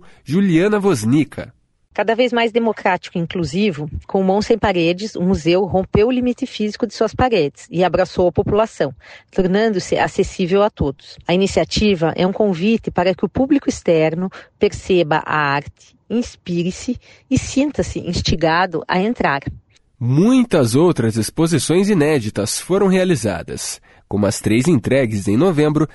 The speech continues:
Speaker 1: nas comemorações de vinte e dois anos do museu. O Olho da Noite, de Jean-Michel Otoniel, Afinidades três, Cochicho, Luiz Zerbini, ambas com curadoria de Marc Potier, e Convivendo em Harmonia com a Impermanência,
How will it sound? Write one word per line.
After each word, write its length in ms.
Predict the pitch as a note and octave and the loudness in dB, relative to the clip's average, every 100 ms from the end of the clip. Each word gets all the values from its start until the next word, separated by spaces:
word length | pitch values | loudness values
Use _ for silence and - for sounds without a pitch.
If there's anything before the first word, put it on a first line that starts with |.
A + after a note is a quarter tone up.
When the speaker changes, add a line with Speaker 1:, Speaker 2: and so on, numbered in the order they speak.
| - | -6
Speaker 1:
nas 180 | C3+ C3 | -4 -2
comemorações 840 | - G#3+ G#3+ G#3 B2+ - D#3+ F3+ E3 | 0 2 2 2 0 0 0 0 0
de 120 | F3 | -4
vinte 460 | B2 G2 F3 A#3+ A3 | -4 -2 0 0 0
e 60 | |
dois 360 | F#3 G3+ A2+ G#2+ | 2 2 2 0
anos 320 | F#3+ G#3+ F3+ | 0 0 0
do 80 | G3+ | 0
museu. 480 | F#3+ G2+ F2+ - - _ _ _ _ _ _ | 0 0 -4 -6 -12 _ _ _ _ _ _
O 100 | - | -2
Olho 180 | E3+ A#3 | 0 2
da 160 | G#3+ F#3+ | 2 2
Noite, 380 | C#3 F3 - F#2+ | 4 2 0 -6
de 160 | G#2 | -4
Jean-Michel 720 | G#2 B2+ E3+ A#2 G#2+ A2+ G2+ | 0 2 2 0 -2 -4 -4
Otoniel, 540 | G#2 C3 F#3 D3+ C#3+ - - _ - | -2 -2 0 0 0 -6 -20 _ -10
Afinidades 720 | - - G#2+ F#2+ G2+ C3 E3 | -10 -4 -4 -2 -2 -2 -4
três, 420 | - C#3+ D3+ - | 0 0 0 -2
Cochicho, 560 | - F#3 - E3 D#3+ - | -2 -2 0 -2 -2 -2
Luiz 360 | G#2 A#2 D3+ G#2 | 0 0 0 0
Zerbini, 560 | C3+ D#3+ D#3+ D#3 D#3 - _ | 0 0 2 2 0 -6 _
ambas 480 | B2+ F3+ D#3 F#2 G#2 | 0 2 2 0 -4
com 180 | - G#2 | -6 -8
curadoria 680 | - F#3 G3 F#3 B2 A#2+ C3 | 0 0 2 0 2 2 0
de 120 | G#2+ | 0
Marc 280 | A2 A#2+ - | -2 -2 -4
Potier, 520 | - A#2+ - D#3+ D3 _ _ - | -6 -6 0 -2 -2 _ _ -8
e 120 | G2+ | -6
Convivendo 720 | - F3+ A3 G#3 G#2+ D3 G#3+ G#3 | -2 0 2 2 2 2 2 2
em 80 | |
Harmonia 480 | G#3 G3+ A#2+ C#3+ E3 | 2 2 2 2 2
com 140 | - F3 | 0 -2
a 60 | |
Impermanência, 840 | E3+ F#3+ F#3 E3 A#2+ C3+ - E2 | -2 -2 0 0 0 -2 -4 -10